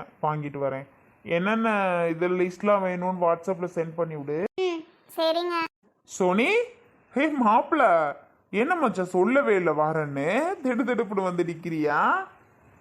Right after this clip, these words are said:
Speaker 1: சோனி, என்ன ஃபேஸ் டல்லா இருக்கு?
Speaker 2: என்னடி, ஒரு வார்த்தை சொல்லாம? அப்புறம் குட்டி, இங்க கொண்ட தம்பிய. என்னடா, உங்க பெரியம்மாட்ட போ.
Speaker 1: அழகு பிள்ளை, அழகு பிள்ளை. சோனி, என்ன ஃபேஸ் ரொம்ப டல்லா இருக்கு?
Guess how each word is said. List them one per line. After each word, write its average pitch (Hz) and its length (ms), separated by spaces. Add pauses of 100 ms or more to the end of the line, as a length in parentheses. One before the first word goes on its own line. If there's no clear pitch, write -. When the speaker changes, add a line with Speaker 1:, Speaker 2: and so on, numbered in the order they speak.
Speaker 1:
சோனி, 220 320 (480)
என்ன 254 140 (100)
ஃபேஸ் 202 300
டல்லா 156 300
இருக்கு? 151 260 (340)
Speaker 2:
என்னடி, 494 360 (340)
ஒரு 370 240
வார்த்தை 508 260 (100)
சொல்லாம? 381 400 (560)
அப்புறம் 622 340
குட்டி, 554 220 (200)
இங்க 349 140 (100)
கொண்ட 392 160 (120)
தம்பிய. 392 340 (260)
என்னடா, 302 240 (160)
உங்க 269 220
பெரியம்மாட்ட 269 400
போ. 262 60 (220)
Speaker 1:
அழகு 196 300
பிள்ளை, 190 220 (1600)
அழகு 160 300 (100)
பிள்ளை. 175 300 (840)
சோனி, 196 380 (600)
என்ன 269 240 (360)
ஃபேஸ் 190 360
ரொம்ப 185 280
டல்லா 160 300
இருக்கு? 143 280